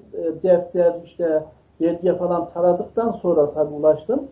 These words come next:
Yü-, yüzlerce, binden de yakın Ali Rıza Efendi'nin kimliğini, hani,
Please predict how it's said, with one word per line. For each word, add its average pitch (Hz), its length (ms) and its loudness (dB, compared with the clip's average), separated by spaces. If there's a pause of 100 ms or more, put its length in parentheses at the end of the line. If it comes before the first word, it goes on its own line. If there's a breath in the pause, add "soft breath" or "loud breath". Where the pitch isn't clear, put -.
(540)
Yü-, 190 520 -10
yüzlerce, 196 800 4 (420)
binden 185 400 -2
de 180 220 4 (200)
yakın 170 520 -4 (340)
Ali 185 240 0
Rıza 180 340 2
Efendi'nin 185 560 0
kimliğini, 190 680 -2 (380)
hani, 165 320 0